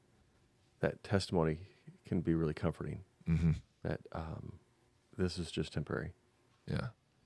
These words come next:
Speaker 2: exactly. Yep. So, so I'd say those are the two things. There's, there's many other things, uh, but those are the two things that stuck out in my mind.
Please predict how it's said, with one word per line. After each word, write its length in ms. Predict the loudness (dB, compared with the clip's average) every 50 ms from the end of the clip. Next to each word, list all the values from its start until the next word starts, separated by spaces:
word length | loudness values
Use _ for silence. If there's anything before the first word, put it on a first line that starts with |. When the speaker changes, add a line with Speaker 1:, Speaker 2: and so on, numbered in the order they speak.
| -10 -6
Speaker 2:
exactly. 420 | -2 0 2 2 2 0 -2 -4 -6 -6 _ _ _ -20 -20 -20 -20 -20 -20 -20 -20 -20 -20 -20 -20 _ -10 -4
Yep. 220 | 0 2 2 0 0 _ -14 -20 -20 -20 _ _ _ _ _ -10
So, 420 | -8 -6 -6 -4 -2 0 0 0 -2 -6 _ -20 -20 -20 -20 -20 -18 2 8
so 100 | 10 12
I'd 120 | 12 12
say 120 | 12 12 12
those 240 | 12 12 12 12
are 60 | 12 12
the 280 | 12 12 12 10 8 6
two 180 | 8 10 10 10
things. 260 | 10 10 10 12 12
There's, 340 | 12 10 10 8 6 2 -6 -6 -2
there's 160 | 2 4 6
many 240 | 8 8 8 8 8
other 160 | 8 6 4
things, 420 | 4 2 2 2 2 0 -2 -4 -6 -8 -8 -4 -2
uh, 120 | 0 0
but 180 | 2 0 2 2
those 200 | 4 4 4 4
are 60 | 4
the 100 | 4 2
two 180 | 2 2 0
things 260 | 0 0 0 -2 0 -2
that 140 | -2 -4 -6 _ _ -20 _ -12
stuck 300 | -10 -6 -4 -4 -2 -2
out 100 | -2 -2 -2
in 40 | -2
my 60 | 0
mind. 280 | 0 0 -2 -2 -4